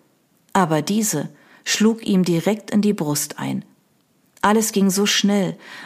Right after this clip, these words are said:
Als er den Knall hörte, sah er etwas Rotes aus seiner Brust spritzen, spürte einen Stich wie noch nie zuvor in seinem Leben,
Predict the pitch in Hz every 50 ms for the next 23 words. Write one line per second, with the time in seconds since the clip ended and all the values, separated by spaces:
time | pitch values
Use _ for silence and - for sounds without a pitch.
0 | - - 202 196 190 190 - - 180 180 175 170 - - 190 180 170 165 151 190
1 | 220 254 247 - 180 165 160 - 202 214 - - 208 - - 202 - - 185 180
2 | - - - 196 247 254 - 175 156 - - 151 147 - 156 151 156 151 151 151
3 | 165 196 196 - - - - - - - 170 - - 185 170 165 - - - -
4 | - - - - - - - - 226 240 240 240 - 226 226 220 - - 214 214
5 | 208 208 208 - - - - - 240 254 247 - - - - 214 214 214 220 214
6 | - - 208 220 254 277 254 - - 220 214 - - 226 247 240 190 175 180 190
7 | 185 185 180 180 185 214 220 208 185 175